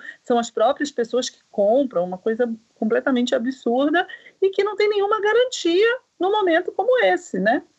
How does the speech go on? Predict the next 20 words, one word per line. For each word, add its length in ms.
E, 340
ainda 360
por 180
cima. 520
Então, 1040
é, 340
isso 880
tá 140
produzindo 1080
essa, 400
uma 160
massa 640
aí 300
de 120
trabalhadores 1160
sem 360
nenhum 420
direito, 540
trabalhadores 600
precarizados, 1200